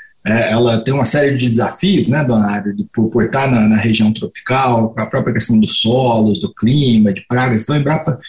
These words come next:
é, sempre teve um papel muito relevante no desenvolvimento de novas tecnologias. A Embrapa, junto com seus parceiros, foi responsável,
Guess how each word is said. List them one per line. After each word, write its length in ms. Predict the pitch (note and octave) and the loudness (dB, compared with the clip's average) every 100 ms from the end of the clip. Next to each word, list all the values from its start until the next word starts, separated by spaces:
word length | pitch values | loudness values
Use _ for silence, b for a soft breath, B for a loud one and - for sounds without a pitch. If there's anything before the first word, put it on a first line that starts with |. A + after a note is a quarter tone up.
| B _ - | B _ -4
é, 240 | B2+ B2+ | 0 2
sempre 360 | B2 F#3 F3+ D3 | 2 2 2 0
teve 180 | C#3+ D3 | 0 0
um 80 | D3 | 0
papel 320 | B2 D3 D3 | -2 0 2
muito 460 | B2+ C3+ F3+ F3+ | 4 4 4 2
relevante 800 | D3 D3 C#3+ G#2+ G#2 B2 C3 - | 0 -2 -2 -2 -2 -2 -4 -6
no 100 | C3 | -6
desenvolvimento 460 | A#2+ C#3 A2+ A2 B2 | -6 -2 2 2 2
de 100 | A2+ | 0
novas 260 | G2+ - | 0 -4
tecnologias. 760 | - G#2+ A2+ F2+ F#2 B2 B2+ - B B _ A2 | -8 -4 -2 0 0 0 0 -4 B B _ 0
A 40 | |
Embrapa, 460 | A2+ A#2 C3 G#2+ - | 2 2 0 0 0
junto 200 | A#2 B2+ | 0 0
com 60 | - | -2
seus 220 | - B2 | -2 -2
parceiros, 400 | G#2+ G2+ A#2+ A#2 | -2 -2 -2 -2
foi 160 | B2+ A2+ | 0 0
responsável, 760 | B2+ - G#2 - B2 A2+ | 0 0 -2 0 0 0